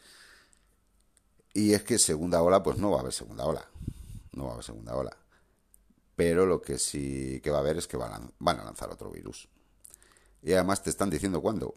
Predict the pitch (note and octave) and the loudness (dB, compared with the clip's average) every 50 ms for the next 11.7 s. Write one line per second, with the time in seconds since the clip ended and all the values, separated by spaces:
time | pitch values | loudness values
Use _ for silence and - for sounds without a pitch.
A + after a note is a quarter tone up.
0 | - - C2+ B1 D2+ D2+ D2+ D2+ C#2 E2+ E2 F2+ F2+ E2 D#2 C#2+ C#2 D2 F#2 F#2 | -10 -10 -8 -6 -4 -4 -4 -4 -4 -4 -4 -4 -4 -4 -6 -6 -4 -4 -4 -4
1 | C#2+ B1 - - - - - - - - - _ _ - - - _ _ _ _ | -4 -8 -10 -14 -16 -16 -16 -16 -16 -18 -20 _ _ -10 -10 -10 _ _ _ _
2 | _ _ _ _ _ _ _ _ _ _ _ _ - F2 E2+ D#2+ D#2+ D#2+ D#2+ D#2+ | _ _ _ _ _ _ _ _ _ _ _ _ 0 2 2 4 4 4 4 2
3 | D#2 D#2+ D#2 D2+ D2+ D2+ D2+ D2+ D2 D2 D2 D2 C#2+ C#2 C#2 B1+ - - - _ | 2 2 0 0 0 0 0 -2 -2 -2 -2 -4 -4 -4 -6 -8 -10 -14 -20 _
4 | _ _ _ _ _ _ _ _ _ _ _ _ _ _ _ _ _ _ _ _ | _ _ _ _ _ _ _ _ _ _ _ _ _ _ _ _ _ _ _ _
5 | _ _ _ _ _ _ - E2 D2+ C#2+ C#2+ - E2 D#2+ D#2+ C#2+ - D2 D2 D#2 | _ _ _ _ _ _ -8 -8 -6 -6 -4 -4 -4 -4 -4 -4 -2 -2 -2 -2
6 | D2+ D2 D2 D2 C#2 C2+ B1+ - - C2+ C2+ C2+ C2 C#2 E2+ F2+ F2+ F#2 G2 B2 | -2 -4 -6 -6 -6 -4 -4 -4 -4 -4 -6 -6 -4 -4 -2 -2 0 0 0 -2
7 | C#3+ - - _ _ _ _ _ _ _ _ _ _ _ _ - C#2 B1+ - - | -4 -8 -14 _ _ _ _ _ _ _ _ _ _ _ _ -16 -16 -12 -8 -6
8 | C2 C2 C2+ C2 D2 E2 F#2+ G2+ F#2+ D2+ C2 B1+ - - C#2+ C#2+ C2+ C2+ - - | -4 -4 -2 -2 -2 -2 0 0 2 0 0 0 -4 -6 -6 -6 -6 -6 -6 -6
9 | B1 C2 B1+ C2+ D#2+ F#2 F2+ D#2+ C2+ C2 B1+ A1+ - - A#1+ A#1 - - A#1 A#1 | -6 -4 -4 -4 -6 -6 -6 -6 -6 -8 -8 -10 -8 -8 -8 -8 -8 -10 -10 -10
10 | A#1+ B1 C2+ C2+ C2+ - C2+ A#1+ A#1 - C2+ C2+ B1+ B1 B1 A#1+ A1+ A1+ - - | -8 -6 -6 -4 -4 -6 -6 -8 -6 -6 -4 -4 -4 -6 -6 -8 -10 -12 -12 -12
11 | - - - B1+ C2 - - - - - - C#2+ F#2 | -10 -8 -6 -6 -6 -6 -8 -12 -14 -10 -8 -8 -8